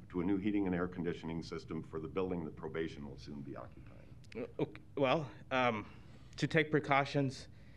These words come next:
Speaker 2: uh, it, uh, it would make sense. However, um, people don't want th-, that complex operating, especially when you add juvenile detention, uh, to the mix.
Speaker 1: Okay.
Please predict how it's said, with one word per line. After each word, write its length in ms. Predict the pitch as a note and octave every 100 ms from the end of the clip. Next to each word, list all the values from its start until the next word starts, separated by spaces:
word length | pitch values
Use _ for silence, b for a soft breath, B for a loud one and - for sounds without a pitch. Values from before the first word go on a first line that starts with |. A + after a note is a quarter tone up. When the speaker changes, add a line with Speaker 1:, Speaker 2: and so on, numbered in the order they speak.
| B B B A2+
Speaker 2:
uh, 40 |
it, 580 | B2 A#2+ A#2+ B2+ A#2 -
uh, 180 | G#2 - - - -
it 60 |
would 280 | C3 B2 - -
make 220 | B2+ A2+
sense. 400 | - A#2 A#2+ - - -
However, 560 | A#2+ A#2+ B2 A#2+ B2 A2 B B B B B - -
um, 420 | B2 G#2 G2+ - - - - - - -
people 240 | - C#3 C3+
don't 220 | B2 A#2
want 300 | A2+ A2+ A#2
th-, 180 | G#2+ G#2+ -
that 300 | A2 A2 A2 - - - - -
complex 480 | - A#2 A2+ G#2 -
operating, 540 | G#2+ G#2+ A2+ G#2 A2+ G#2+ - - -
especially 420 | G#2+ A#2 A2 B2
when 140 | A2+
you 120 | G#2+ A2
add 300 | G#2 G#2+ G#2+
juvenile 260 | A2+ G#2+ G#2+
detention, 540 | G#2 A2 G#2 A2+ A2+ - - - B B B B
uh, 160 | A2+
to 160 | A2 B2
the 100 | A2+
mix. 360 | A2+ A#2 - - - - - -
Speaker 1:
Okay. 140 | -